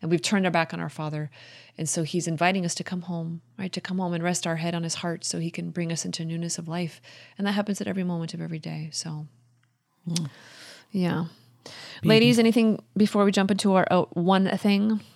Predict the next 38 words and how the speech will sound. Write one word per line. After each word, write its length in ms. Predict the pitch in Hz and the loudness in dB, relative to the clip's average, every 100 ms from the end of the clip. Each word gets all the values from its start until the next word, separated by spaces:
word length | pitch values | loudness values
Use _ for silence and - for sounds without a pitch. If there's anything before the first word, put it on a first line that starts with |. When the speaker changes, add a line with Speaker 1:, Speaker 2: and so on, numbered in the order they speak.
| - | -4
Speaker 2:
Yeah, 180 | 170 220 | 0 2
I 60 | 220 | 2
just 240 | 302 - | 2 2
wanna 160 | 311 190 | 2 2
take 240 | - 135 | 2 2
a 20 | |
moment 320 | 143 139 104 85 | 2 4 2 0
just 180 | 127 - | -2 -2
to 60 | |
pray 360 | - - 135 143 | -2 -2 -2 -4
for 140 | - 143 | -2 -2
a 80 | |
second, 420 | 147 113 135 - - | 0 -2 -2 -4 -4
just 200 | 143 - | -6 -4
for 160 | - | -6
those 240 | 143 147 156 | -2 -2 -2
Speaker 1:
Yeah. 260 | 294 214 202 | -2 -4 -4
Speaker 2:
places 420 | 120 139 - 147 | -4 -4 -6 -4
in 140 | 147 | -4
us. 160 | 151 - | -4 -6
So, 200 | - - _ _ - - - - - - - | -8 -10 _ _ -12 -12 -14 -12 -14 -14 -4
in 80 | 175 | 0
the 80 | 160 | 2
name 140 | 151 | 4
of 80 | 139 | 4
the 40 | 143 | 0
Father, 380 | - 127 131 131 | 0 0 2 2
and 140 | 139 | 2
the 60 | 143 | 2
Son, 240 | - 135 | 0 2
and 80 | 135 | 2
the 40 | |
Holy 280 | 139 143 143 | 2 0 -2
Spirit, 440 | 139 - 123 135 - | -2 -4 -2 -2 0
amen. 320 | 143 143 139 | 2 2 2
Lord, 240 | 143 135 139 | 2 2 2
we 100 | 135 | 2
just 440 | 135 - - | 0 -2 -6